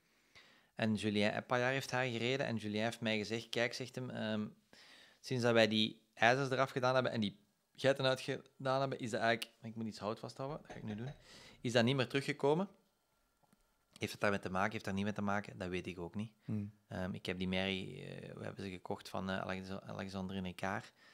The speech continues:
Speaker 1: En zij heeft mij ook ge-, oké, dat was ook een paard dat heel nauw aan die mensen hun hart lag, dat was als een kind. En zij heeft mij gezegd, "Kijk, ik vertrouw hem u toe, omdat ik ook weet dat jij echt, ai, paardenman zet en dat jij die merrie super gaat behandelen.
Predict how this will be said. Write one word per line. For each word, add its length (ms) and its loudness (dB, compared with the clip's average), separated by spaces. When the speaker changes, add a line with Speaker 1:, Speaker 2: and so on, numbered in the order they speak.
Speaker 1:
En 140 -6
zij 100 0
heeft 140 2
mij 80 2
ook 120 0
ge-, 380 -4
oké, 260 -8
dat 120 -6
was 120 -4
ook 120 -6
een 140 -6
paard 260 6
dat 120 0
heel 220 0
nauw 220 4
aan 80 0
die 100 -2
mensen 320 -4
hun 80 -6
hart 200 -4
lag, 180 -4
dat 100 -6
was 120 -8
als 100 -6
een 80 -10
kind. 340 -2
En 100 -10
zij 80 0
heeft 120 -2
mij 100 0
gezegd, 180 0
"Kijk, 200 0
ik 60 -16
vertrouw 300 2
hem 120 4
u 100 0
toe, 160 0
omdat 160 4
ik 80 -10
ook 100 -10
weet 160 6
dat 160 -2
jij 140 2
echt, 180 -2
ai, 200 -6
paardenman 480 6
zet 160 0
en 60 -2
dat 140 -2
jij 100 -2
die 100 -2
merrie 240 2
super 280 -4
gaat 140 -2
behandelen. 440 0